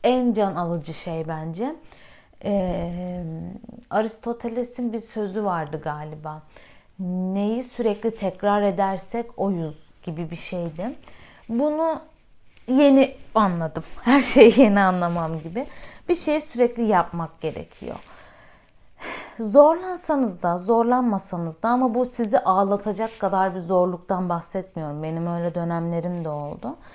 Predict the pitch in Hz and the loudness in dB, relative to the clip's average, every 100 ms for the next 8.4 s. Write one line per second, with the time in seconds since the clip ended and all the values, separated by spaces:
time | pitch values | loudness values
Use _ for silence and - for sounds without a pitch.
0 | - - - - - 220 196 262 311 311 | -20 -20 -20 -18 -14 -10 4 6 6 4
1 | 330 320 320 247 190 247 381 403 285 240 | -2 -4 -2 0 -2 -2 -4 -2 -4 -6
2 | - 240 208 202 190 185 214 254 330 302 | -4 -2 0 0 -2 -4 -4 -4 -4 -2
3 | 285 240 254 254 - 185 175 190 202 226 | -2 -2 -2 -4 -6 -6 0 0 2 0
4 | 226 220 220 214 220 254 247 - 175 294 | -2 -4 -4 -4 -2 -4 -4 -10 -8 -8
5 | - - - - - - - - 359 294 | -12 -20 -20 -20 -20 -20 -6 0 2 0
6 | 311 - - 214 202 247 277 294 311 302 | -4 -8 -12 -4 6 6 6 2 -2 -4
7 | 330 285 214 - 240 - 311 277 247 - | -4 -2 0 -2 -6 -4 -2 0 -2 -4
8 | 196 208 262 | -6 -4 -6